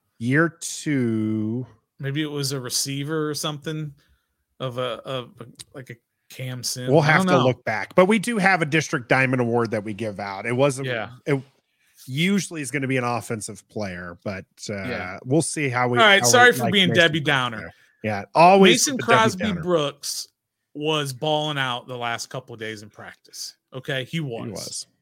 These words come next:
Speaker 1: Mm-hmm.
Speaker 2: Absolutely. I'll give him his flowers. <laughs>
Speaker 1: All right.
Speaker 2: Are we gonna talk about
Speaker 1: Moving
Speaker 2: Sam at all?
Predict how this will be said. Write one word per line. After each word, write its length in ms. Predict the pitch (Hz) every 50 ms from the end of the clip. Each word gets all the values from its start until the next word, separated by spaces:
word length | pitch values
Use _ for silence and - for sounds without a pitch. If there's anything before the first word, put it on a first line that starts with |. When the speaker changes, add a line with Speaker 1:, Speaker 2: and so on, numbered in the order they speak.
| _ 117
Speaker 1:
Mm-hmm. 60 | 123
Speaker 2:
Absolutely. 460 | 123 110 98 98 107 92 76 60 - _ _ _ _ _ _ _ _
I'll 120 | - 131 139
give 180 | 135 143 139 131
him 140 | 135 135 127
his 200 | 113 123 110 -
flowers. 640 | - - 117 104 98 92 90 90 90 90 - - - - - - _ _ _ _ _ _ _ _ _ _ _ _ _ _ _ _ _ _ _ _ _ _ _ _ _ _ _ _ _ _ -
<laughs> 0 | 123 - - - 117 104 - _ - - _ _ _ _ _ -
Speaker 1:
All 140 | 113 110 110
right. 240 | 98 90 87 - - _ _ _ _ _ _ _ _ _ _ _ _ _ _ _ _ _ _ _ _ _ _ _ _ _ _ _ -
Speaker 2:
Are 60 | 143
we 60 | 135
gonna 120 | 147 160 185
talk 100 | - 165
about 80 | 156 180
Speaker 1:
Moving 160 | 175 165 160
Speaker 2:
Sam 280 | 175 170 170 180 185
at 60 | 202 190
all? 320 | 185 190 208 220 220 -